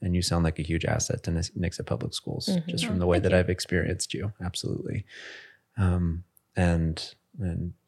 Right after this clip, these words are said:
Speaker 1: I am just, I'm really grateful for the service that you're providing the people that you interact with,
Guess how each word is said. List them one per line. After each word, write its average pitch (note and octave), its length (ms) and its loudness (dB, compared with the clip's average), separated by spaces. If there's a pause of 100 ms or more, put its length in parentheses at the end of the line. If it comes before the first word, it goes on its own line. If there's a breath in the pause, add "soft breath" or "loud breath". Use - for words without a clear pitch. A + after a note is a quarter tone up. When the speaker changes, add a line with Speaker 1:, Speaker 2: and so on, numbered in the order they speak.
(640)
Speaker 1:
I E2+ 180 0
am E2 280 2
just, - 340 -2
I'm G2+ 180 0
really G2 340 2 (180)
grateful G2 400 6
for D#2+ 680 4 (160)
the E2+ 180 4
service E2+ 440 2
that E2+ 160 2
you're D#2 80 0
providing D#2 560 0 (300)
the - 60 -4
people F#2 260 0
that F#2+ 100 2
you F#2 120 2
interact F#2+ 400 2
with, - 300 -6